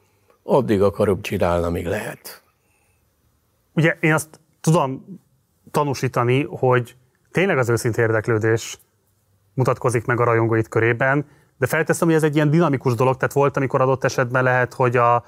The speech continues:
Speaker 2: a szánalom, a ciki kultúra volt az, ami miatt, "Na, nézzük meg az öreg Tibi bácsit."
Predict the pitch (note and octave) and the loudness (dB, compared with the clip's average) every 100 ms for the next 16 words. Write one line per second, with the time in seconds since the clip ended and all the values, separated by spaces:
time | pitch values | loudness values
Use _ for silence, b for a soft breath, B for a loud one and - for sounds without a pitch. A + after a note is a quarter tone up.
0 | b b - - C#3 C3+ C3 C3 C3+ C3 | b b -6 -2 2 2 2 2 2 0
1 | A2+ - C#3 C#3+ - C3 A#2+ C3 A#2+ B2 | -2 -2 -4 -4 0 0 2 0 0 2
2 | B2 C3 B2 B2+ B2+ - F3 E3+ D#3+ C#3 | 0 0 0 2 0 0 0 2 2 0
3 | C3 C3+ B2 B2 A2+ - G#2+ G#2 A2 - | -2 -2 0 2 0 -2 -4 -4 -6 -10
4 | C#3 | -16